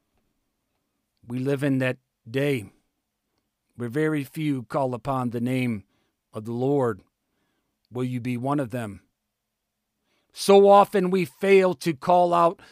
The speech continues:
to the Lord because of our own pride. Our own pride that tells us that we got this. But no, we don't got it. Because if we had it, we would not be in the position we are in today,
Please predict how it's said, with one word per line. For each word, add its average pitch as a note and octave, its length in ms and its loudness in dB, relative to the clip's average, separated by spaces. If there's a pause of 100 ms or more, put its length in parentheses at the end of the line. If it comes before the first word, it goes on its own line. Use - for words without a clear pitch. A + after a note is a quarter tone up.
(180)
to F3 120 2
the E3+ 120 2
Lord F3+ 340 4
because E3+ 380 0
of D3+ 120 -4
our E3 220 4
own F3 260 0
pride. D#3+ 640 4 (480)
Our G3 220 8
own A#3 260 8
pride G#3+ 460 6
that F#3+ 180 -2
tells G#3 380 2
us G3 160 0
that F#3 240 0
we A#3+ 200 4
got G3 360 4
this. - 480 -2 (1080)
But G#2+ 120 -16
no, B2 400 -4 (680)
we B2+ 140 -8
don't C3 340 0
got A#2 280 -4
it. G2 160 -12 (840)
Because E3+ 380 4
if G3 180 0
we G3+ 260 0
had G#3+ 280 6
it, A3+ 180 4
we A3 140 0
would G#3 180 0
not G#3+ 240 6
be G#3+ 140 0
in G#3 80 2
the G3+ 80 0
position G3+ 640 2
we G3+ 180 0
are A3 340 10 (300)
in A3+ 240 2
today, A3 600 6